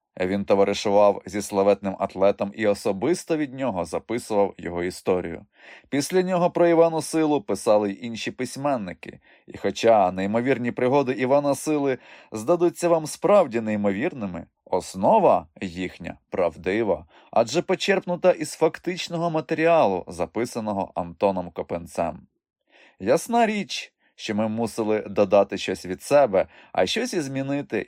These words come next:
інакше вам би було не так цікаво. А де в цій книжці правда, а де вигадка, спробуйте з'ясувати самі. Перша частина. Розділ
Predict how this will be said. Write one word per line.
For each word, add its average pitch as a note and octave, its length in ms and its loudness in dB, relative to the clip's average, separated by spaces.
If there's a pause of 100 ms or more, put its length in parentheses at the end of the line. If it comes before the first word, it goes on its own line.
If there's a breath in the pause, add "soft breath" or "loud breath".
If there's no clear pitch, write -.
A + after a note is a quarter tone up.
інакше G2+ 400 -4
вам G2 340 2
би G2 220 0
було F#2 320 -2
не F2+ 120 -4
так F#2 220 -2
цікаво. A2 640 2 (440 soft breath)
А F#2+ 120 -2
де G#2+ 160 0
в G2 60 -4
цій G2 140 -8
книжці F2 420 -10
правда, F#2 560 2
а F2 100 0
де E2+ 160 -2
вигадка, D#3+ 600 0 (200 soft breath)
спробуйте E3+ 720 0
з'ясувати F#2 840 0
самі. F2+ 580 -6 (920)
Перша C3 680 2 (100)
частина. E2+ 720 -6 (1400)
Розділ E3 800 2